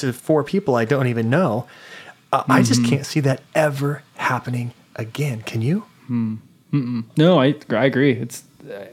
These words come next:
Speaker 2: it's hard to imagine.
Speaker 1: In this article, uh, Bill Gates, uh, whether you like him or not, he has some interesting things to say.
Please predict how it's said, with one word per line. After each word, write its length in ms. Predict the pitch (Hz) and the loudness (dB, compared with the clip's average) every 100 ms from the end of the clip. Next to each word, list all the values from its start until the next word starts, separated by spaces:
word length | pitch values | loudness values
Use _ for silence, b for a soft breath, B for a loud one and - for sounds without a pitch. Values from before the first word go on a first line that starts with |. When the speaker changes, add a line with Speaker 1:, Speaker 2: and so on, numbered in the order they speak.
| - | -20
Speaker 2:
it's 120 | - - | -12 -2
hard 160 | 139 | 2
to 60 | 120 | 2
imagine. 420 | 104 117 98 101 B B B B B | 0 -2 -4 -8 B B B B B
Speaker 1:
In 100 | 156 | 2
this 120 | 175 - | 2 2
article, 600 | 147 160 156 135 127 - | 2 2 2 2 2 2
uh, 280 | 120 117 113 143 | 0 -2 -2 -4
Bill 260 | 127 143 143 | 0 2 2
Gates, 680 | 123 117 110 - - - _ - | 2 2 0 -2 -6 -8 _ -8
uh, 140 | 110 | -6
whether 280 | 104 131 143 | 0 0 2
you 140 | 143 | 2
like 320 | 127 131 156 - | 2 2 2 0
him 180 | 170 | 0
or 60 | 175 | 2
not, 460 | 117 87 95 - - B B B B | 0 -2 -6 -10 -16 B B B B
he 280 | - 135 131 | -8 -2 0
has 360 | 120 127 123 - | 2 2 2 0
some 160 | 131 | -2
interesting 440 | 139 - 151 165 143 | -2 -2 -2 -2 0
things 320 | 120 110 - | -2 -2 -4
to 160 | - | -8
say. 560 | - - 135 110 82 | -6 -4 -4 -4 -6